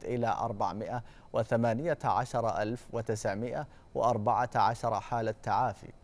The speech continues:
فيما سجلت اثني عشر حالة وفاة جديدة، ليبلغ إجمالي الوفيات سبعة آلاف ومائة وأربعة وسبعين حالة وفاة،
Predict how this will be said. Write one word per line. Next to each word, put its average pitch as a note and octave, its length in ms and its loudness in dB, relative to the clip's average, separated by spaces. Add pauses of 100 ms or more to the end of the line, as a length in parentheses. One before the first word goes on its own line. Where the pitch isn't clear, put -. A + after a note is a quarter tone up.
(340)
فيما F2+ 260 -2
سجلت A#2 640 -2
اثني D#3+ 340 -2
عشر B2+ 360 0
حالة A#2+ 380 -2
وفاة A#2+ 380 -2
جديدة، A2 540 -4 (360)
ليبلغ D3 600 4
إجمالي B2 460 0
الوفيات A2 600 -2 (100)
سبعة A#2+ 500 -2
آلاف G2+ 460 -2
ومائة A2 440 -2
وأربعة C3+ 640 0
وسبعين A2+ 600 0
حالة A2+ 500 0
وفاة، G#2+ 480 0